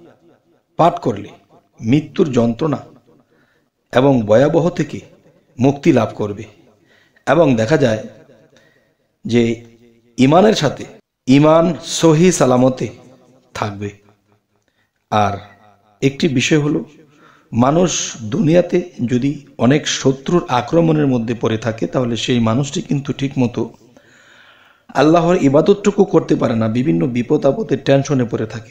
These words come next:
তাই বলবো কি যে সূরা নাজিয়াত এর আমল ও ফজিলতের মধ্যে পাওয়া যায়, যদি কোনো মানুষ এই সূরাটি সকাল ও সন্ধ্যায় একবার করেও পাঠ করে, তাহলে কি হবে? বিভিন্ন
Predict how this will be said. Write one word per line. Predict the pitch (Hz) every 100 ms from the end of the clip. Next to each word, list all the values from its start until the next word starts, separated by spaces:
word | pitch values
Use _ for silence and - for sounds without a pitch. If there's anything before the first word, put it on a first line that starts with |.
| -
তাই | 151 185
বলবো | 139 156 170
কি | 143 123 120 - - - _ _ _ _ _ _ _ -
যে | 139 160 147 - - - - _ -
সূরা | 170 180 180 180 - - - 117
নাজিয়াত | 120 127 160 147 - - - - - _
এর | 139 147 127 -
আমল | 110 117 156
ও | 160 131
ফজিলতের | 127 113 123 127 143
মধ্যে | 151 131 120
পাওয়া | 113 110 110
যায়, | 113 143 - - _ _ _
যদি | 123 175 196
কোনো | 151 135
মানুষ | 110 110 135 - - - _ -
এই | 139
সূরাটি | - 123 143 139 117 - _ _ _ -
সকাল | - 123 160 165 156
ও |
সন্ধ্যায় | 123 135 113 113 117
একবার | 107 101 120 160
করেও | - 139 113
পাঠ | - 107
করে, | - 127 107 - _ _ _ -
তাহলে | 123 127 117
কি | -
হবে? | 117 143 330 - - _
বিভিন্ন | 120 123 175 180